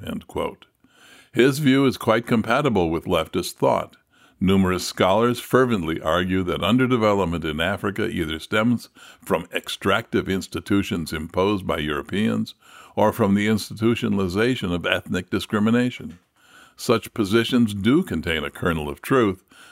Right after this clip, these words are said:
but as usual, the matter is far more complicated. Newer research is giving great primacy to the role of pre-colonial institutions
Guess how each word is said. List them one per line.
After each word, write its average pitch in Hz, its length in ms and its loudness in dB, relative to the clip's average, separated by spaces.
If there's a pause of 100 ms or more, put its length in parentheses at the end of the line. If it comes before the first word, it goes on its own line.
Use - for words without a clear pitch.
(120)
but 95 140 4
as 90 180 2
usual, 104 440 6
the 90 120 2
matter 82 300 2
is 71 120 -4
far 80 320 0
more 76 160 -2
complicated. 73 840 -4 (540)
Newer 117 360 6
research 107 520 4
is 80 140 -4
giving 87 320 2
great 90 320 2
primacy 104 540 0
to 78 120 -4
the 76 120 -2
role 90 360 2
of 78 140 -4
pre-colonial 107 800 0
institutions 90 920 -2